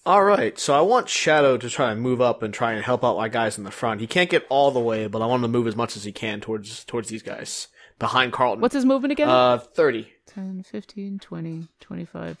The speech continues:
Speaker 2: thirty. Yep, he can't quite reach them, but the next round he definitely will.
Speaker 1: Okay, cool.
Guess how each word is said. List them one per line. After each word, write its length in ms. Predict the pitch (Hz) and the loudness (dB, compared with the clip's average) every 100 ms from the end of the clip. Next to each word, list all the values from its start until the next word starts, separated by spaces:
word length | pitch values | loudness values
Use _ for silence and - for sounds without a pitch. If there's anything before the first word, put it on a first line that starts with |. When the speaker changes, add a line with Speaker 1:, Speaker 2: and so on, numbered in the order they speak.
| _ | _
Speaker 2:
thirty. 240 | - - | -12 -10
Yep, 300 | - 196 202 | -6 -4 -4
he 400 | 202 196 196 185 - _ _ | -6 -6 -6 -8 -12 _ _
can't 240 | 277 277 | -2 -2
quite 320 | - 262 240 | -2 -2 0
reach 240 | - 214 - | -2 -6 -4
them, 160 | 202 | -2
but 140 | 185 185 | -2 -2
the 40 | |
next 240 | 185 185 - | -2 -2 -2
round 200 | 170 156 | -4 -4
he 80 | |
definitely 340 | 156 151 160 139 | -4 -4 -4 -2
will. 60 | 151 | 0
Speaker 1:
Okay, 160 | 123 | 0
cool. 220 | - - | -4 -12